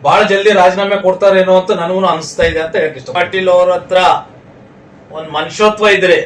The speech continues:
ಇವತ್ತು ನಿಷ್ಠಾವಂತಿ ಎಂ ಎಲ್ ಎ ಆಗಿ ಅವ್ರು ಕೆಲಸ ಮಾಡ್ತೀನಿ ಅಂತ ಜನರ ಮಧ್ಯೆ ಏನ್ ಹೇಳ್ತಾ ಇದ್ದಾರೆ, ಇವತ್ತು ಜಿ ಡಿ ದವ್ರು ಏನ್ ನೋಟಿಸ್ ಕೊಟ್ಟಿದ್ದಾರೆ ಅದಕ್ಕೆ ಸಹಕಾರ ಕೊಡ್ಬೇಕು. ನೀವು ತಪ್ಪು ಮಾಡಿದ್ರೆ ಅದು ಇಮಿಡಿಯೇಟ್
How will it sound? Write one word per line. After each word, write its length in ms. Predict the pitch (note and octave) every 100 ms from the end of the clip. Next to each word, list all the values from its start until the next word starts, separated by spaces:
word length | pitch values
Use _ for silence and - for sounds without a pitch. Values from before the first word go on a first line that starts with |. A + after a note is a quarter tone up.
| - - - - - - - - - - -
ಇವತ್ತು 220 | E3 E3+ E3+
ನಿಷ್ಠಾವಂತಿ 760 | E3+ G#3+ G#3+ A3 A3 - A3 G#3
ಎಂ 100 | G3 G#3
ಎಲ್ 100 | G#3+
ಎ 40 | A3 G#3
ಆಗಿ 140 | G#3
ಅವ್ರು 120 | G#3 G3
ಕೆಲಸ 160 | F3+ G3 G#3
ಮಾಡ್ತೀನಿ 320 | G3 G3 G3+ G3+
ಅಂತ 100 | D#3+
ಜನರ 220 | F#3 G3 G3+ F#3+
ಮಧ್ಯೆ 180 | F#3+ G3
ಏನ್ 80 | F#3+
ಹೇಳ್ತಾ 220 | F#3 G3 F#3+
ಇದ್ದಾರೆ, 240 | F3+ E3+ A3 B3 A#3+ - - - - - - -
ಇವತ್ತು 300 | E3 F3+ F#3 F3 C#3+
ಜಿ 100 | F3+ G#3
ಡಿ 60 | A3 A3
ದವ್ರು 140 | A3+ G#3+
ಏನ್ 80 | G3
ನೋಟಿಸ್ 240 | G3 G#3 -
ಕೊಟ್ಟಿದ್ದಾರೆ 440 | F#3+ G3+ F#3+ G3 A3
ಅದಕ್ಕೆ 240 | F#3+ G3 -
ಸಹಕಾರ 260 | E3+ E3+ G3+ G3+
ಕೊಡ್ಬೇಕು. 400 | G3 G#3 G#3+ C4 D4 D4 - - - - D3+
ನೀವು 140 | E3 D#3 F3
ತಪ್ಪು 240 | F#3+ A3 A3+ A3
ಮಾಡಿದ್ರೆ 320 | A3 A3 C4 A#3+
ಅದು 120 | G#3 G3
ಇಮಿಡಿಯೇಟ್ 480 | A3+ A3 A3+ C4